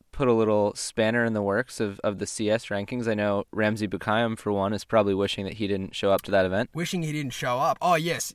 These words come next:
Speaker 2: uh, wishing Gabriel didn't show up. Sorry, I misinterpreted what you said there. I was just getting back to, um, our heads being on camera. I couldn't, I couldn't let you get away with that. I thought you actually did pretty well on, uh,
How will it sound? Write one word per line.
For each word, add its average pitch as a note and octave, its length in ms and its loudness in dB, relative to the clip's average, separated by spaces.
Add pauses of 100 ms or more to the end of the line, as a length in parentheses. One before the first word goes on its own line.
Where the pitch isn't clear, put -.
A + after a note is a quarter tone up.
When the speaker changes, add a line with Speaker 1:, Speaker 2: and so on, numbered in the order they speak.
Speaker 2:
uh, A#2+ 140 0 (240)
wishing C3 300 -8
Gabriel C3+ 420 -2
didn't A2 220 -10
show A2+ 160 -6
up. G2+ 180 -4
Sorry, A2+ 300 -4
I A2 140 -2
misinterpreted A#2 720 -10
what G#2+ 160 -12
you F#2 60 -14
said A2 240 -10
there. A2 220 -12 (420)
I C#3 80 6
was D#3+ 160 0
just E3+ 160 -6
getting C#3 240 -4
back B2 300 0
to, A#2 340 -8
um, A2 480 -6 (340)
our B2+ 160 0
heads A#2+ 280 -8
being A#2 200 -8
on G#2+ 140 -10
camera. B2+ 500 -4
I A2 120 -4
couldn't, F3+ 360 -8 (540)
I D3+ 60 -12
couldn't G3+ 220 -4
let E3+ 100 -4
you C#3+ 80 -6
get D3 100 -4
away C3 240 -2
with C3+ 140 -8
that. B2 200 -2
I G#3 120 2
thought D#4+ 260 -6
you F3+ 80 0
actually D3 220 0
did C3 160 -8
pretty B2 160 -8
well C#3 320 -2
on, A2+ 260 -8
uh, G#2+ 300 -4